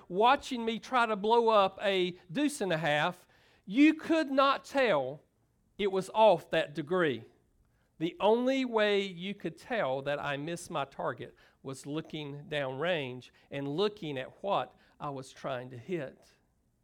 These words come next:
Paul is reminding us, the, these, that these sheep in wor-, uh, or, uh, s-, wolves in sheep's clothing, these wolves that are going to come in and try to give this message to you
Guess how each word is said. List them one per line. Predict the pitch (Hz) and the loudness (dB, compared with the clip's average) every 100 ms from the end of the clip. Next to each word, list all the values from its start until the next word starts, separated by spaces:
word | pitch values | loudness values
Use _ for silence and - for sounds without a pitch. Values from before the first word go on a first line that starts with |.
| _ _ _ _ _ _ | _ _ _ _ _ _
Paul | - 202 208 214 220 | -2 4 4 6 4
is | 202 180 180 | 2 -4 -2
reminding | 170 165 165 175 185 160 143 | -2 0 2 2 0 -2 -2
us, | 127 - - - | -4 -8 -20 -12
the, | 208 240 240 202 | -4 -2 -4 -6
these, | 233 233 - - _ | -4 -4 -8 -16 _
that | 180 151 - 185 | -6 -6 -10 -12
these | 196 190 - - | -10 -10 -18 -20
sheep | - - 220 214 | -20 -12 -12 -10
in | 202 185 | -10 -6
wor-, | 190 190 214 185 | -8 -8 -12 -8
uh, | 165 | -8
or, | 156 151 139 - - - | -6 -6 -8 -14 -20 -8
uh, | 143 135 | -6 -8
s-, | 135 - _ | -14 -20 _
wolves | 185 190 208 196 190 | -8 -2 0 -2 -6
in | 165 | -8
sheep's | 151 - 202 - | -8 -14 -14 -12
clothing, | - 196 196 196 190 | -2 -2 0 -2 -2
these | 190 180 180 | -4 -6 -4
wolves | 180 202 208 208 | 0 2 2 0
that | 196 | -4
are | 180 | -4
going | 175 202 | -4 -6
to | 180 | -6
come | - 214 196 | -6 -4 -2
in | 196 196 180 - | -4 -4 -8 -10
and | 170 | -10
try | 151 208 196 | -6 0 2
to | 196 - | 0 -6
give | 156 190 202 | -6 0 0
this | 185 175 - | -2 -8 -6
message | 156 190 202 208 - | -4 -2 -4 -10 -12
to | - | -10
you | 196 196 196 | -8 -6 -6